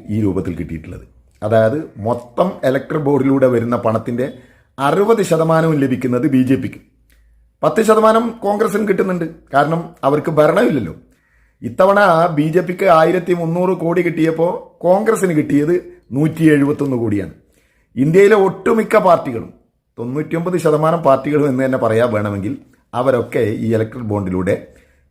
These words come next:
കള്ളപ്പണം വെളുപ്പിച്ചെടുക്കുന്നുണ്ട്, കള്ളപ്പണം കയ്യിലാക്കുന്നുണ്ട്. അതെടുക്കാത്ത ഏക പാർട്ടി നെഞ്ചത്ത് കൈവച്ച് അഭിമാനത്തോടെ ഞാൻ പറയും, എൻ്റെ പാർട്ടി സി പി ഐ എം മാത്രമാണ്. അതുകൊണ്ടാണ് സി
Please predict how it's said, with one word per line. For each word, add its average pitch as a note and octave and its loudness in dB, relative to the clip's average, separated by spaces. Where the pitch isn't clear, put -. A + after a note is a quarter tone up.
കള്ളപ്പണം E3 0
വെളുപ്പിച്ചെടുക്കുന്നുണ്ട്, G2+ -8
കള്ളപ്പണം A2+ -2
കയ്യിലാക്കുന്നുണ്ട്. F2 -6
അതെടുക്കാത്ത F#3 2
ഏക E3+ 4
പാർട്ടി C3+ 0
നെഞ്ചത്ത് C3+ -4
കൈവച്ച് A2+ -4
അഭിമാനത്തോടെ D3 0
ഞാൻ G2+ -4
പറയും, F#2+ -8
എൻ്റെ A2+ -4
പാർട്ടി G2+ -6
സി A#2+ -4
പി A#2 -4
ഐ G2+ 0
എം G2 -6
മാത്രമാണ്. G#2+ -4
അതുകൊണ്ടാണ് F#3 2
സി C3+ -4